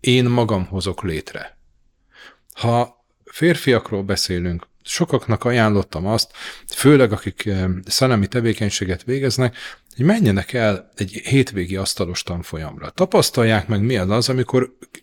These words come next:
N kezükkel hoznak létre valamit. A hölgyeknél látom azt, hogy mennyire jó érzés tud nekik lenni, amikor nem egy muffinporból állítanak elő egy süteményt, hanem ők keverik össze a maga esetlenségével,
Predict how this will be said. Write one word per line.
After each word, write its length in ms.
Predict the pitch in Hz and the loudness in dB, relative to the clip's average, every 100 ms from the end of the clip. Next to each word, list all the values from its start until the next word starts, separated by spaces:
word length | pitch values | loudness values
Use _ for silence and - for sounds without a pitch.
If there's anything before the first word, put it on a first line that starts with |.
| - - - | -16 -14 2
N 200 | 208 185 | 6 6
kezükkel 560 | - 101 104 - 101 | 4 2 0 -2 -2
hoznak 400 | 98 110 101 95 | 0 0 0 -2
létre 320 | 98 101 95 | -2 -2 -2
valamit. 540 | 87 95 95 92 85 - | -4 -2 0 0 -2 -6
A 80 | - | -4
hölgyeknél 920 | - 170 170 170 - 165 165 170 185 _ | 4 4 6 2 0 2 4 2 0 _
látom 460 | 180 170 143 120 | 0 2 0 -2
azt, 160 | 117 - | -4 -2
hogy 100 | 120 | 0
mennyire 560 | 139 170 180 135 110 113 | 2 4 4 2 0 0
jó 200 | 120 110 | 0 0
érzés 380 | 98 101 101 | -2 -4 -6
tud 180 | - 104 | -6 -6
nekik 360 | 104 - 92 - | -6 -6 -10 -6
lenni, 360 | 113 123 139 - - - | -4 0 -2 -4 -12 -8
amikor 680 | 147 147 143 160 156 - _ _ | 0 0 4 2 2 -2 _ _
nem 200 | 196 185 | 0 0
egy 120 | 120 | 0
muffinporból 840 | 127 120 127 113 120 120 110 113 | 0 0 0 -2 0 -2 0 0
állítanak 560 | 113 110 113 113 110 104 | 2 0 -2 -4 -6 -4
elő 220 | 113 117 | -2 0
egy 120 | 107 | 0
süteményt, 540 | - 120 139 143 147 - | -2 -4 -2 0 0 0
hanem 220 | 151 156 | 2 4
ők 180 | 175 - | 4 2
keverik 420 | 156 139 131 - | 2 2 0 0
össze 240 | 139 - | -2 0
a 140 | - 151 | 0 0
maga 300 | 165 127 123 | 0 2 0
esetlenségével, 1160 | - 127 - 131 127 - 127 123 123 131 117 | 0 -2 -2 -2 0 0 2 2 0 2 0